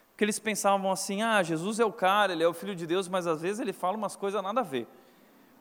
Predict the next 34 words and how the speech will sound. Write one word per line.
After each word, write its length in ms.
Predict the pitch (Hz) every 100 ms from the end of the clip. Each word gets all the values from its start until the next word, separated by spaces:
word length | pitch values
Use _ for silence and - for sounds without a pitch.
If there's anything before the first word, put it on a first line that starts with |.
| _ - - - - - _ - - - _ - -
E 60 |
aí 140 | 240 254
Pedro 300 | 262 269 269
pensou 320 | 262 - 247
o 40 |
seguinte, 800 | 247 220 226 220 180 - - - _ _ -
"Tá 140 | 220
na 140 | 208
hora. 360 | 175 147 113 - - - - _ _ _ _ _ _ _ _ _
Eu 80 | 160
preciso 260 | - 190
ter 60 | 208
uma 140 | 190
conversa 440 | 196 190 170 170 165
com 140 | 165
Jesus. 460 | 151 143 117 101 -
Olha, 380 | 156 180 185 180
Jesus, 760 | 185 165 185 180 - - - _ _ _
tudo 220 | - 233 254
que 60 |
você 120 | -
tá 140 | 214 202
fazendo 380 | 202 165 180 180
aí 80 |
é 40 | 175
muito 300 | 175 220 220
legal, 540 | 190 147 143 151 156
os 120 | 147
teus 240 | - 160 147
milagres 560 | 156 139 143 151 147
são 200 | - 165
incríveis, 800 | 180 175 - 147 151 156 143 143
o 60 | 139
pessoal, 560 | 180 180 - 180 202